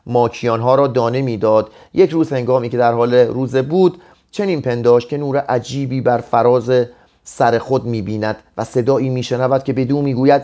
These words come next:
«ژان، فرزند مطیع و فرمان داری باش و همیشه به کلیس-، و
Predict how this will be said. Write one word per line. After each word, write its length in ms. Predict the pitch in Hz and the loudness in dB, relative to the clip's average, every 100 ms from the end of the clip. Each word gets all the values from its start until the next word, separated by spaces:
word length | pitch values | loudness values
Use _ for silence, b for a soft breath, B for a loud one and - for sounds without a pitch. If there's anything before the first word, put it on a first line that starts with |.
| - | -2
«ژان، 520 | 107 120 147 135 113 b b b b b | -4 0 2 0 -6 b b b b b
فرزند 600 | - 143 131 113 131 127 | -2 2 2 0 -2 -2
مطیع 560 | 123 120 113 - 131 123 | -2 -2 -4 -4 -6 -4
و 120 | - 123 | -2 -2
فرمان 580 | 123 110 107 113 107 - b b - | 0 -2 0 -2 -4 -10 b b 0
داری 340 | 139 143 131 113 | 4 4 4 0
باش 460 | 107 101 98 - b b b | 0 0 -2 -12 b b b
و 180 | 107 117 | -2 -2
همیشه 460 | 113 123 123 120 202 | 0 -2 -2 0 2
به 120 | 180 | 2
کلیس-، 480 | - 104 95 90 - | 0 -2 -2 -6 -8
و 120 | 113 | -6